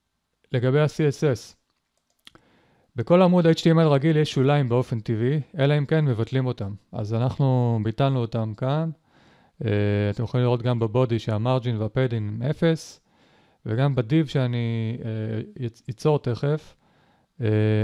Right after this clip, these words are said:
המרג'ין והפדינג מכוונים לאוטו. אה, וזה הזמן להוסיף את הדיב שלנו. אז אני עובר לבודי,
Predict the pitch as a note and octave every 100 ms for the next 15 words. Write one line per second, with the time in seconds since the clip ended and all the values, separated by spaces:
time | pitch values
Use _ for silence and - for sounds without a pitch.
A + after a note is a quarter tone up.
0 | A2 - _ _ C3 A#2 C3 C3 C3+ B2
1 | A2 G#2+ B2 A#2+ G#2+ - G#2 G#2+ A2 G#2
2 | A2+ C#3+ D3 C#3+ - _ _ _ _ _
3 | _ _ - G#2 G#2 G#2 G#2 G#2 G#2 G#2
4 | G#2 - _ _ _ _ _ - G#2 B2+
5 | C3+ C#3 C3 A#2+ C#3 C#3+ C3 A#2 C#3+ A#2+
6 | A#2 G#2 F#2+ F2+ - G#2 A2 A2+ A2 B2+
7 | A2+ C3 D3 E3